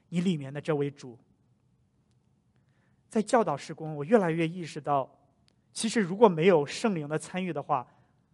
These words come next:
我们教出来的都是干巴巴的知识，除了娱乐、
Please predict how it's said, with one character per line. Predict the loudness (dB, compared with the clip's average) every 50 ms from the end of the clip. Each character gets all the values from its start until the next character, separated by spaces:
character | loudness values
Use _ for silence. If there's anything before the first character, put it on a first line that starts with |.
| _ _ _ _ _ _ _ _ _
我 | -6
们 | -4 -4 -4
教 | 0 2 2 2
出 | 0 -4 -6
来 | -6 -6
的 | -8 -8
都 | -8 -8
是 | -8 -6
干 | -4 -2 -2 -2
巴 | -2 -4 -4
巴 | -4 -6
的 | -8 -12
知 | -16 -20 -20
识， | -20 -20 -20 -20 -20 -20 _ _ _ _ _ _ _ _ _ _ _ _ _ _ _ _ _ _ _ _ _ _ _ _ _ _ _ _ _ _ _ _ _ _ _ _ _ _ _ _ _ _ _ _ _ _ _
除 | -10 0 4 8
了 | 8 8
娱 | 8 6 4 4 4
乐、 | 6 8 6 6 6 2 -4 -12